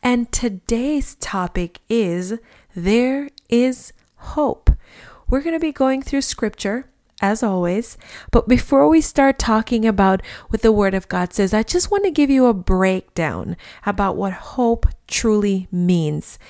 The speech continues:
Now, we're gonna be looking at two different definitions. According to the dictionary, hope is a feeling of expectation, and it's a desire for a certain thing to happen.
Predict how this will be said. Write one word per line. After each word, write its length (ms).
Now, 140
we're 100
gonna 180
be 140
looking 320
at 140
two 180
different 360
definitions. 800
According 460
to 100
the 100
dictionary, 680
hope 440
is 160
a 80
feeling 880
of 320
expectation, 1600
and 180
it's 200
a 60
desire 840
for 320
a 80
certain 840
thing 480
to 180
happen. 640